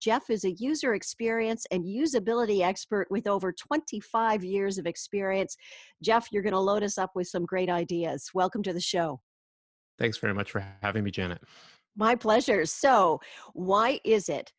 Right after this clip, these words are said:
Speaker 1: so important for B two B manufacturers to get this website accessibility thing right?
Speaker 2: I, I think that there's a number of reasons. And I mean,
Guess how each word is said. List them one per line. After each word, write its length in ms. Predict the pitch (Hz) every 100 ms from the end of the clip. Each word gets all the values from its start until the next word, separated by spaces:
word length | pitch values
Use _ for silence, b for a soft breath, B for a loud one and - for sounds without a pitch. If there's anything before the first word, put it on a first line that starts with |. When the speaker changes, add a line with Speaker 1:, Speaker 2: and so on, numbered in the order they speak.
| -
Speaker 1:
so 340 | - - 190 226
important 580 | 277 - 208 165 -
for 140 | 170 170
B 240 | - 208
two 80 | 240
B 220 | 180 175
manufacturers 880 | 180 170 190 220 180 175 - 165 160
to 100 | -
get 220 | 185 180
this 220 | 196 165 -
website 440 | 151 190 - 202
accessibility 800 | 175 - 175 - 165 165 160 156
thing 300 | - 127 147
right? 280 | 143 135 - _ _ _ _ _ _ _ _ _ b b b b -
Speaker 2:
I, 140 | 165
I 80 | -
think 240 | 151 156
that 260 | 135 123 131
there's 160 | 127 117
a 60 |
number 320 | 104 98 107
of 80 | 95
reasons. 360 | 95 87 92 92
And 80 | 120
I 120 | 120
mean, 320 | 117 110